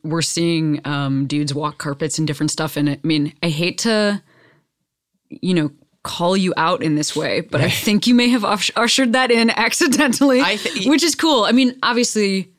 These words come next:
Speaker 1: Prince exists and,
Speaker 2: Right.
Speaker 1: and was doing some stuff, but I just mean you wearing that on the carpet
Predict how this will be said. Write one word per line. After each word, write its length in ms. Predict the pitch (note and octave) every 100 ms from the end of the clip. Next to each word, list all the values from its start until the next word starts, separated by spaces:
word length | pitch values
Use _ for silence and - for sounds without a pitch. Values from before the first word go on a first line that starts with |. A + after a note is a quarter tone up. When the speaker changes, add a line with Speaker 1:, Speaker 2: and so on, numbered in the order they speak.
| _ -
Speaker 1:
Prince 360 | B3 A3 G#3
exists 640 | D#3+ C#3 C#3+ F3 - - -
and, 140 | F3
Speaker 2:
Right. 200 | A#2+ G2+
Speaker 1:
and 280 | G3 G3 -
was 160 | G3
doing 260 | E3+ F#3 F3+
some 140 | G3
stuff, 280 | F#3 F3 E3
but 120 | -
I 80 | G3
just 180 | G3 G3+
mean 240 | G3+ F#3 E3+ - -
you 140 | F#3+
wearing 240 | G3 G3 F#3
that 140 | E3+
on 100 | E3+
the 80 | E3
carpet 640 | D#3 E3 D#3+ D#3+ D#3 -